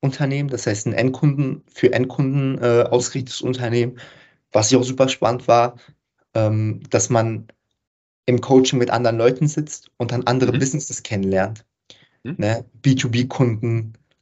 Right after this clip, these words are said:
Speaker 1: Ähm, ich erinnere mich zum
Speaker 2: Mhm.
Speaker 1: Beispiel an diese Art, es ist ja super schwer bei einem mehrere, mehr tausend, also bei einem Produkt, was mehrere tausend Euro, äh, kostet,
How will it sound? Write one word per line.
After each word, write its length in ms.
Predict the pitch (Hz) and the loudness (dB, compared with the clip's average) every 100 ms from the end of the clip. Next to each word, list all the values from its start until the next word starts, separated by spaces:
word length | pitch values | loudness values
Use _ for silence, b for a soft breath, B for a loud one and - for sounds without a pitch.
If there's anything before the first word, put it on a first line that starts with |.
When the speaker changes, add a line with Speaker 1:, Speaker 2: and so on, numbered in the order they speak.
| - | -4
Speaker 1:
Ähm, 260 | 107 98 101 | 0 0 -2
ich 120 | 113 | 2
erinnere 180 | 127 120 | 4 4
mich 120 | 117 | 0
zum 140 | - 120 | 0 4
Speaker 2:
Mhm. 40 | |
Speaker 1:
Beispiel 520 | 117 - 127 117 117 - _ _ _ | 4 2 -2 0 0 -4 _ _ _
an 200 | 113 120 | 0 0
diese 260 | 113 117 - | -2 -2 2
Art, 340 | 117 123 - _ _ _ _ _ _ _ _ | 2 0 -4 _ _ _ _ _ _ _ _
es 120 | - | -6
ist 60 | - | -2
ja 60 | 113 | -2
super 260 | 113 139 | 0 -2
schwer 320 | 131 - 120 117 | -2 4 4 6
bei 100 | 117 | 4
einem 380 | 117 113 110 - | 2 -4 -8 -12
mehrere, 540 | 131 127 123 120 - 147 | -2 4 4 4 -4 -10
mehr 280 | 127 120 120 | 0 2 2
tausend, 580 | 131 127 127 120 - - - | 2 2 2 -6 -8 -16 -6
also 280 | 107 110 98 | -4 -4 -2
bei 120 | 110 | 0
einem 140 | 117 | 0
Produkt, 280 | 107 - 123 | -6 -8 -6
was 140 | 120 | -6
mehrere 220 | 123 117 113 | -2 -2 -2
tausend 380 | - 117 113 | -4 -4 -2
Euro, 420 | 120 139 131 123 - b b b - | 0 2 4 2 0 b b b -4
äh, 300 | 110 101 98 - | 0 0 -2 -4
kostet, 540 | 123 113 - 123 - | -2 -2 2 0 0